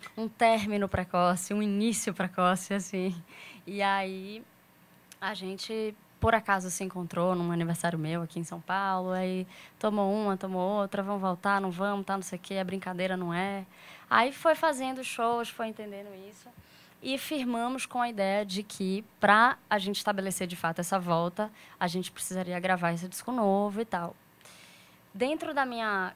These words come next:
cabeça, assim, eu já, eu já vinha, eu mora, morei um tempo aqui em São Paulo e voltei pra Sa-, pra Salvador. Então, assim, e eu moro próximo da praia e tal. Eu sempre tive essa, esse retrato, assim, muito forte pra mim do mar e tal, assim, é uma referência muito forte pra mim, assim.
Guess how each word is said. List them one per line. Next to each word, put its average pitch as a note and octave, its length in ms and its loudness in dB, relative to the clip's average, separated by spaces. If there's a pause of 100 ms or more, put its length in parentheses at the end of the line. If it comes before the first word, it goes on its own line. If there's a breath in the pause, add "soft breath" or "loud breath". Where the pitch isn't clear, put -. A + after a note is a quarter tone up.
cabeça, F#3+ 520 0
assim, G3 180 -2
eu G3 80 2
já, G3+ 240 0
eu G#3 140 -6
já A3+ 180 2
vinha, G#3 500 -2
eu G3+ 140 0 (140)
mora, G3 340 0
morei G#3 380 -2
um C4 80 -8
tempo G3 280 -8
aqui F#3 160 -10
em F3+ 60 -4
São F3 180 -6
Paulo E3 440 2
e F#3+ 60 -2
voltei F#3+ 300 -2
pra F#3+ 100 -2
Sa-, G3+ 140 -6
pra F#3 220 -8
Salvador. F#3 540 -6 (440 soft breath)
Então, A#3 240 -2
assim, A#3+ 380 -6
e G#3+ 100 -6
eu A3+ 100 0
moro G#3 280 0 (220)
próximo F#3+ 340 -2
da A3 100 -2
praia A3+ 440 2
e A3 40 -6
tal. F3+ 240 -6 (840)
Eu G#3 100 -2
sempre B3+ 380 -4 (140)
tive G#3+ 400 -6
essa, F3+ 500 0
esse F#3+ 220 -4
retrato, F#3+ 500 0
assim, G3 200 -4
muito G3+ 280 -2
forte F#3+ 420 2
pra F#3+ 160 -2
mim F3+ 200 0
do G3 100 -2
mar F3+ 380 -2
e - 20 -8
tal, E3+ 300 -4
assim, E3+ 260 -8
é F3 120 -6
uma F3+ 120 -6
referência F3+ 520 -4
muito F#3+ 280 -2
forte F#3+ 400 0
pra G#3+ 160 0
mim, F3+ 260 0
assim. E3+ 280 -4